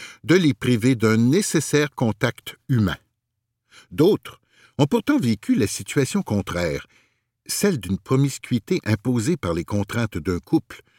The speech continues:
d'une bulle familiale, d'une colocation ou d'une équipe de travail réduite.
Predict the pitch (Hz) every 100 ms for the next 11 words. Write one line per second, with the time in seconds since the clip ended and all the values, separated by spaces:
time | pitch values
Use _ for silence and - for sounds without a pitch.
0 | _ _ 123 113 92 123 123 117 117 147
1 | 160 98 - _ _ _ _ 107 143 113
2 | - 160 127 - 135 - 196 233 - -
3 | 247 262 113 113 104 - 160 117 101 -
4 | 101 98 120 90 90 76 78 - - -